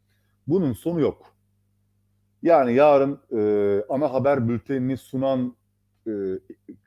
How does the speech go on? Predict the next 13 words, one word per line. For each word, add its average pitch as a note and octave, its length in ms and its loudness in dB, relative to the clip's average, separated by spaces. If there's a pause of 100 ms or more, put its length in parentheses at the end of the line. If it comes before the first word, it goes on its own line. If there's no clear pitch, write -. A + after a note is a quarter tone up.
(240)
kişinin C3+ 520 -4 (120)
kıyafetine B2 480 -4
de A2+ 60 0
karışabilirler. F2+ 840 -8 (580)
E, F#2+ 320 -2
veya A2+ 200 2
Survivor'a B2+ 600 2
da G2 100 -4
karışabilirler F#2 720 -6
veya A#2 260 2 (380)
herhangi B2+ 460 -2
bir A2+ 140 0
dizide F#2+ 480 -4